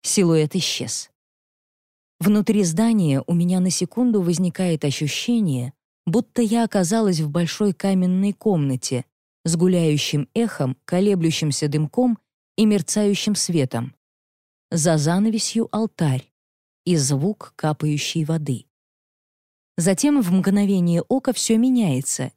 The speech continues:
и я уже смотрю на самый обычный коридор без окон с белыми стенами и деревянными полами.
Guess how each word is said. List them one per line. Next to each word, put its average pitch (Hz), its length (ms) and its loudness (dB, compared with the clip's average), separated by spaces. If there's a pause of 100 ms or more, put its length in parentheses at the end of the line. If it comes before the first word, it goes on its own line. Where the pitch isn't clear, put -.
(120)
и 170 60 0
я 175 260 2
уже 233 240 2
смотрю 190 460 0
на 180 160 2
самый 202 460 0
обычный 160 440 -2
коридор 147 480 -2
без 135 280 -2
окон 151 380 -2 (320)
с 156 120 -2
белыми 160 380 2
стенами 190 600 0
и - 160 -2
деревянными 185 640 2
полами. 131 560 -2